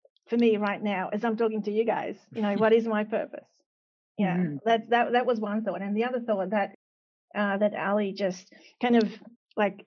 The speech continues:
Speaker 1: um, really scathed over, but I think it's really, really important, is,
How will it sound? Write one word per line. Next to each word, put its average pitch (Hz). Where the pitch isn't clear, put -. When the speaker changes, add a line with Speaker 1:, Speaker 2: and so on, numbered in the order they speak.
Speaker 1:
um, 208
really 269
scathed 254
over, 214
but 214
I 208
think 226
it's 233
really, 226
really 190
important, 190
is, 196